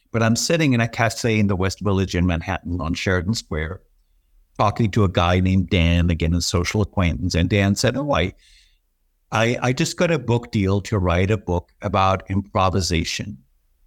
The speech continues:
And this is not pretty. In my mind, my judgmental mind says, "The world doesn't need another book about improvisation." Out of my mouth, of course, I say, "Oh, Dan, I'm so happy for you. That's amazing."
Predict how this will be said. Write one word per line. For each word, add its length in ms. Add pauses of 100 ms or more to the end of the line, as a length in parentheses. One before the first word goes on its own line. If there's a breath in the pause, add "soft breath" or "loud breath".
(640)
And 560
this 160
is 140
not 240
pretty. 300
In 180
my 160
mind, 640 (500)
my 160
judgmental 640
mind 260
says, 440 (360)
"The 80
world 460
doesn't 360
need 200
another 380
book 260 (100)
about 240
improvisation." 760 (800)
Out 100
of 60
my 140
mouth, 360
of 180
course, 200
I 80
say, 240
"Oh, 160
Dan, 280
I'm 140
so 220
happy 280
for 140
you. 160
That's 260
amazing." 520